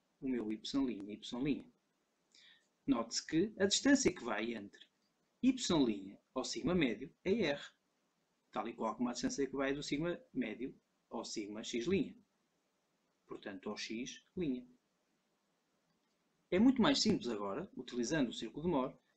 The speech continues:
obter então as tensões principais. Note-se que sigma X',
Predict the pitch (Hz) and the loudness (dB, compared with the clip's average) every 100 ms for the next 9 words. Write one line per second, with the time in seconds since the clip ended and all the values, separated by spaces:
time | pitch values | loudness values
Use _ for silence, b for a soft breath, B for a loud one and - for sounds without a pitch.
0 | - 160 160 196 208 202 147 113 131 - | 0 0 4 6 8 6 2 -4 -6 -14
1 | _ _ - - 156 160 160 127 131 - | _ _ -10 -4 -2 2 2 2 0 -2
2 | 120 110 - - _ _ _ _ - 135 | -4 -8 -10 -20 _ _ _ _ -4 -2
3 | 113 110 - - 170 247 - _ _ _ | -2 -4 -4 0 0 0 -10 _ _ _
4 | _ _ _ _ - - 269 208 143 - | _ _ _ _ -6 4 4 6 4 4
5 | 123 | 2